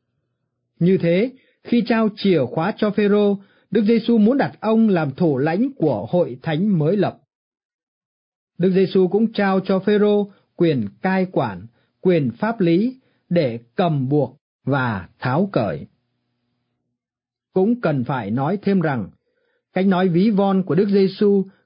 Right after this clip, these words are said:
có thể dẫn đến hiểu lầm. Người trao cho Phêrô chức vụ, quyền hạn ở trần gian, chứ ông không phải là người canh giữ cửa thiên đàng như cách hiểu dân gian. Theo cách hiểu này,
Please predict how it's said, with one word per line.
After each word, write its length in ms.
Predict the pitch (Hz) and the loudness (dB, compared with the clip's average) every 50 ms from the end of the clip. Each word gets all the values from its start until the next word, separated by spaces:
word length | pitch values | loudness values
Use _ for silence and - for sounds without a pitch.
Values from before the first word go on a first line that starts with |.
| _ | _
có 140 | - 196 233 | -4 -2 -2
thể 240 | 233 233 165 127 113 | 0 0 0 0 -2
dẫn 300 | 110 - 185 220 240 220 | -2 0 0 2 2 2
đến 240 | 175 156 165 214 196 | 2 2 2 2 0
hiểu 240 | 170 170 151 131 104 | 0 0 0 0 0
lầm. 320 | 107 120 117 107 95 87 - _ _ _ _ _ _ _ _ _ _ _ _ _ _ _ _ _ _ _ _ _ - | 0 0 0 -2 -2 -4 -8 _ _ _ _ _ _ _ _ _ _ _ _ _ _ _ _ _ _ _ _ _ -2
Người 360 | 160 170 170 151 127 113 - - | 2 2 2 2 0 -2 -4 -2
trao 220 | - 185 185 180 | -2 0 0 0
cho 160 | 175 - 185 | 0 -2 -2
Phêrô 400 | 180 - 190 185 190 190 185 180 | 0 0 2 2 2 2 2 0
chức 240 | 175 175 - 311 262 214 | 0 -2 -2 -2 0 0
vụ, 300 | 185 196 175 147 127 - - _ _ _ _ | 2 2 2 0 -2 -6 -12 _ _ _ _
quyền 240 | - - 190 175 165 | -2 0 2 2 2
hạn 240 | 165 175 180 180 160 | 0 0 -2 -4 -4
ở 160 | - 151 139 143 | -4 -4 -2 -2
trần 280 | 175 160 151 135 127 | -2 -2 0 -2 -2
gian, 320 | 131 196 202 208 214 208 196 - _ _ _ _ _ | -2 -2 -2 0 0 -2 -2 -4 _ _ _ _ _
chứ 140 | - 233 254 | -2 0 2
ông 220 | 254 240 233 233 | 2 4 2 2
không 220 | 226 254 247 240 226 | 2 2 2 0 0
phải 260 | 233 190 151 127 127 | 0 -2 -2 -2 0
là 200 | 139 147 139 135 | 0 0 -2 -2
người 420 | 139 147 156 165 160 131 117 110 - | 0 0 2 2 2 0 -2 -4 -4
canh 220 | - 208 214 214 208 | -2 0 2 2 2
giữ 220 | 180 190 220 254 254 254 | 2 2 0 0 -2 -2
cửa 260 | - 170 156 127 101 95 - | -2 0 0 0 -2 -4 -2
thiên 220 | - 208 208 196 | -2 0 0 2
đàng 320 | 170 156 139 123 113 98 - - _ _ _ _ - | 0 0 -2 -2 -4 -6 -8 -12 _ _ _ _ -2
như 240 | 160 170 185 185 170 | 0 2 2 2 0
cách 280 | - - 220 226 226 | -2 -4 -6 -4 -2
hiểu 320 | - 175 151 127 107 104 107 | -2 0 0 0 -2 -4 -4
dân 300 | 104 143 175 170 165 156 | -4 -2 -2 0 0 -2
gian. 280 | 160 170 160 156 143 143 - _ _ _ _ _ _ _ _ _ _ _ _ _ _ _ _ _ _ _ _ _ _ _ _ | -2 -2 -2 -4 -6 -8 -12 _ _ _ _ _ _ _ _ _ _ _ _ _ _ _ _ _ _ _ _ _ _ _ _
Theo 240 | - 185 180 170 165 143 | -4 -2 -2 -2 -2 -2
cách 160 | - 202 220 | -4 -4 -2
hiểu 200 | - 185 156 131 | -2 0 0 0
này, 320 | 123 143 139 127 120 104 | 0 -2 -2 -2 -4 -6